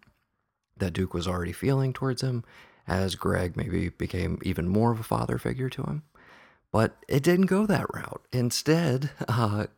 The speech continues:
while he's there, Greg talks to, uh, Emma, I believe, uh, Michael's fiance, who he had proposed to,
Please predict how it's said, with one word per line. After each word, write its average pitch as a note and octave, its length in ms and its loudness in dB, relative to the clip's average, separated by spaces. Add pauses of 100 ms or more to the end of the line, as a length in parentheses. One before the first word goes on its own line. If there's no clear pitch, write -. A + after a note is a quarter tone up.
(200)
while A#2 500 0
he's A2 360 -2
there, A#2 440 0 (280)
Greg A#2+ 300 2
talks G#2+ 380 -2
to, G2+ 400 0 (460)
uh, G2 260 0 (140)
Emma, A2+ 420 2 (180)
I F#2+ 120 -2
believe, F#2+ 340 -2 (760)
uh, G2+ 300 0
Michael's G#2 540 2
fiance, A2+ 960 0
who G#2+ 180 -2
he G2+ 180 2
had G2 220 0
proposed G2 560 0
to, F#2+ 400 -2